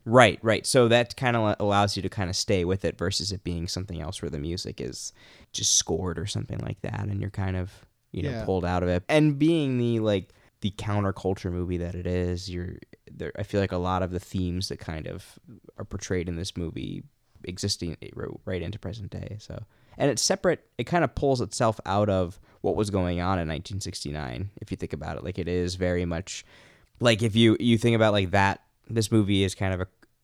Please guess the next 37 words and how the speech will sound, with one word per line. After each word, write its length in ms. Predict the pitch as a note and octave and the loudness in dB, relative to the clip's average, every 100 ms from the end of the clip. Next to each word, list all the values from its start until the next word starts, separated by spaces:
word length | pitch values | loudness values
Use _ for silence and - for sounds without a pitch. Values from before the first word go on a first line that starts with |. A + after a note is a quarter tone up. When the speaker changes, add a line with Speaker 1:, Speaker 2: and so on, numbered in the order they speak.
| _ | _
Speaker 1:
occurring 540 | G#2 - G#2+ G2 F#2+ | -6 0 2 2 2
in 80 | F#2 | 0
a 60 | F2+ | -2
corner 520 | - - G#2 G2 F2+ | -6 -4 -2 0 -2
of 80 | F2 | -2
the 60 | |
country, 640 | - - G#2+ - E2+ F2 F#2+ _ _ | -6 -6 -6 -4 -4 -4 -6 _ _
way 300 | - G2 G2+ | -2 2 4
off 300 | F2 F2+ G#2 | 4 0 -4
from 200 | - F2+ | -4 -2
Speaker 2:
Right. 80 | D#2+ | 0
Speaker 1:
everything 360 | G2 G2+ G2 F#2 | 2 2 2 0
else 420 | F2 - - - - - - - | 0 -2 -4 -4 -10 -20 -10 -6
that's 240 | - - - | -4 -6 -10
happening 600 | - F#2 - F2+ F2 F2 | -4 -2 -2 -4 -4 -6
in 100 | F2 | -6
nineteen 360 | F2 G2+ F#2+ | -6 -6 -6
sixty-nine 640 | F#2 F2+ - F2 F2 F2 | -4 -6 -6 -6 -4 -2
Speaker 2:
Yeah, 60 | F2 | -2
they 100 | E2 | -2
don't 120 | C3+ | -2
Speaker 1:
from, 40 | C#3+ | -2
Speaker 2:
mention 220 | G2+ F#2+ | 0 0
Speaker 1:
like, 120 | F2+ | 0
a 40 | |
big 80 | E2+ | -2
Speaker 2:
politics 580 | F2 E2+ - B2+ B2 - | -2 -2 -4 -6 -4 -6
or 140 | A#2+ | -6
war 360 | A2 A#2 B2 B2 | -6 -6 -4 -4
or 120 | A#2+ | -4
anything 320 | A#2 A#2 A#2+ A#2 | -4 -6 -6 -6
like 160 | A2+ | -6
that. 300 | A#2 A#2 A2+ - | -8 -8 -10 -2
Speaker 1:
Yeah, 260 | G#2 E3+ D3 | 0 2 4
really, 300 | A2+ C#3 A#2 | 6 6 6
no. 260 | C#3+ D3+ | 4 4
I, 160 | F#2 | 2